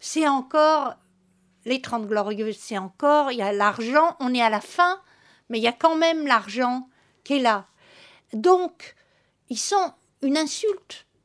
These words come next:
de, puisqu'ils sont indépendants, on peut pas leur dire ci, on peut pas leur dire ça. Ils ont eu les experts du monde entier pour eux. Mais en même temps, leur vision dérange complètement les visions fragmentées de tout le milieu scientifique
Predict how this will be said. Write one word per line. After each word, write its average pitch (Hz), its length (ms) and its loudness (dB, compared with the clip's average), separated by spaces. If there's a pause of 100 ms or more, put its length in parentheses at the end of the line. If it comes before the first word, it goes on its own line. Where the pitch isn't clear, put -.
(120)
de, 240 140 -4
puisqu'ils - 480 -2
sont 294 180 -6
indépendants, 254 680 -2 (200)
on 254 80 -8
peut 247 140 -10
pas 214 140 -2
leur 196 180 -2
dire 220 160 -10
ci, - 240 -10
on 320 40 -10
peut 302 100 -14
pas 269 120 -4
leur 208 120 -2
dire 202 100 -12
ça. 392 100 -8
Ils 330 160 -8
ont 311 80 -4
eu 302 60 -4
les 277 220 -4
experts 262 400 -4
du 220 120 -12
monde 208 220 -10
entier 202 300 -12
pour 240 300 -12
eux. 185 120 -12 (800)
Mais 214 240 -4
en 208 100 -2
même 226 240 -2
temps, 349 280 -4 (720)
leur 208 160 -6
vision 247 380 -8
dérange 233 500 -6
complètement 294 800 -10 (140)
les 247 160 -6
visions 240 260 -6
fragmentées 240 720 -8
de 254 120 -8
tout - 280 0
le 277 140 -2
milieu 254 360 -6
scientifique 277 800 -12